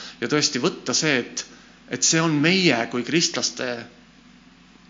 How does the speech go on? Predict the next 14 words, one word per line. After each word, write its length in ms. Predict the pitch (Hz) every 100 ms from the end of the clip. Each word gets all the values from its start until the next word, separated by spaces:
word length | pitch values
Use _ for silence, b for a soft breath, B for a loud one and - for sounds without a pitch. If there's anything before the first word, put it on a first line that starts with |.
| - 135
abikaasa, 440 | 131 113 113 -
meie 320 | 123 185 151
kui 120 | 139
kristlaste, 680 | 135 175 - 139 - - 123 123 - -
vabandust, 320 | 110 - B B B B
kristlastena 580 | - 165 139 - 127 120 123 B B B - - -
lapsevanemate, 800 | 143 156 143 143 113 - - - - - - - 127
noh, 160 | 113 - - -
suur 320 | - 220 180 139
vastutus, 540 | 175 - 120 117 -
suur 320 | 175 160 131 131
kohustus, 600 | 196 190 131 - - - - 127 127 165
eesõigus 480 | 180 143 131 127 165
samamoodi. 480 | 151 120 123 -